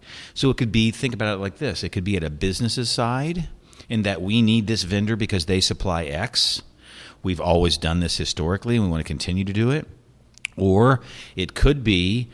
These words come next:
uh, retail products such as Tiffany, Rolex, you know, Rolex or Ray-Bans.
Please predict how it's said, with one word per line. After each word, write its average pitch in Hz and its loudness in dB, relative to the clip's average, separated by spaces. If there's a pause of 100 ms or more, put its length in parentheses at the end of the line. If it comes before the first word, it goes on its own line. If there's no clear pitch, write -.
(240)
uh, 95 2
retail 110 4
products 98 0 (260)
such - 0
as 107 -2
Tiffany, 101 2
Rolex, 87 4
you 95 0
know, 82 2
Rolex 98 6
or 85 -2
Ray-Bans. 85 -4